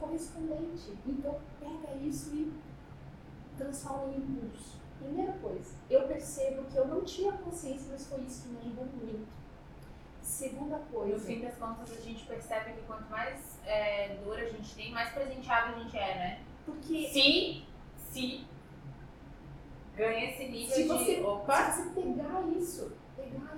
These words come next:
Speaker 1: isso, assim, olhar pra tua dor, ao invés de jogar pra longe de você, excluir, colocar embaixo do tapete, se olhar e dizer assim, "Isso tá doendo pra caramba, como dói isso." Mas a dor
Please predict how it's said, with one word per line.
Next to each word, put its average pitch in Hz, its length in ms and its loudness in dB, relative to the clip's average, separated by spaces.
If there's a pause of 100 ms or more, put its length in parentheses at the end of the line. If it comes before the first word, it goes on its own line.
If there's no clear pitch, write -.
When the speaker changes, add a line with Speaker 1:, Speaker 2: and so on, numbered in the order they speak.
Speaker 1:
isso, 311 200 -6
assim, 240 260 -4
olhar 233 340 2
pra 381 100 0
tua 285 200 -2
dor, 240 280 6
ao 254 80 4
invés 269 300 2
de - 80 -6
jogar 220 800 -2 (260)
pra - 200 4
longe 233 340 0
de - 80 -6
você, - 300 0
excluir, 196 680 -2
colocar 233 300 4
embaixo 262 520 2
do 233 80 -6
tapete, 233 360 -6
se 262 140 -2
olhar 233 340 0
e 247 40 -4
dizer - 120 -10
assim, 240 280 -10 (200)
"Isso - 260 -12 (100)
tá 254 80 -8 (100)
doendo 240 480 -6
pra - 560 -14
caramba, 254 300 -6
como 254 280 -2
dói 247 460 0
isso." - 240 -8 (420)
Mas 277 180 0
a 294 100 2
dor 294 220 2